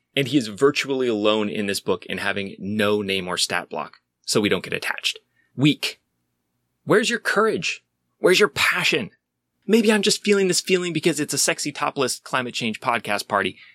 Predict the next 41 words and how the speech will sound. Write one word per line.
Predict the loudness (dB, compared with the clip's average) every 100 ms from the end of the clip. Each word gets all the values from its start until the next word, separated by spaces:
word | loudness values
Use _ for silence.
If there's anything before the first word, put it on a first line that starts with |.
| 0
but | 2
I | 4
don't | 4
want | 2 2
your | -2 -2
sterile | 0 2 4 2 2 0
fucking | -2 -4 0 -2 -2 -8 _ -4
anonymous | -2 2 0 0 -2 -2
relationship | 0 0 0 0 0 -2 -2 _ _
with | 0
a | 0
faceless | 0 0 0 2 2 0
G | -2 -2 0
I | 0
driver | -2 -2 0 -2 -6 -10
who | -2 0
gets | 2 0
shot | -2 -4 -8 -6
and | -6
I |
feel | -4 -2 0
nothing. | 0 -2 -6 -8 _ _ _ _ _ _
Give | -2 2
this | 2
man | 4 4 4
a |
name. | 4 4 2 -2 -6 _ -4
Let | -2
me | 0
know | 0 0
him. | 0 -2 0
Let | -2
me | -2
laugh | -2 -2 0
with | 0
him. | 0 -4 -8 _ _
Have | -2 0
him | 0
say | 0 0
a | -2
quip, | -4 -4 -4